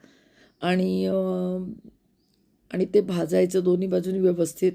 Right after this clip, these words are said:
पाणी बिणी लावून, कारण ती गूळ सरकायला ओलं लागतंच ते किंचित. दूध पण घा-, लावलं, दुधाचे बोटं लावली हाताने तरी चालतील,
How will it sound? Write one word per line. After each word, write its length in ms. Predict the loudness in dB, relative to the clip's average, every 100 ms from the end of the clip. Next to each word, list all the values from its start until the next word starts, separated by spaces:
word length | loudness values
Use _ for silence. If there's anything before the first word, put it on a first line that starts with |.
| -4 -4
पाणी 240 | 0 2
बिणी 280 | 2 2 2
लावून, 240 | 2 0 -4 _ -20 -20 0
कारण 180 | 0 2
ती 100 | -2 -6 -20 _ -8
गूळ 220 | 0 0
सरकायला 560 | 2 2 2 2 2 0 -4 -18 -4
ओलं 300 | 0 2 4
लागतंच 500 | 2 0 -4 -6 -4 -2
ते 60 |
किंचित. 380 | 0 -2 -4 -8 -10 -18 _
दूध 240 | 0 2 2
पण 280 | 2 4
घा-, 240 | 4 2 2
लावलं, 400 | 4 4 4 2 0
दुधाचे 420 | 4 6 6 6
बोटं 320 | 4 4 4
लावली 280 | 4 4 4
हाताने 440 | 4 2 -2 -2 -2
तरी 160 | -2 0
चालतील, 640 | 0 -2 -2 -4 -6 _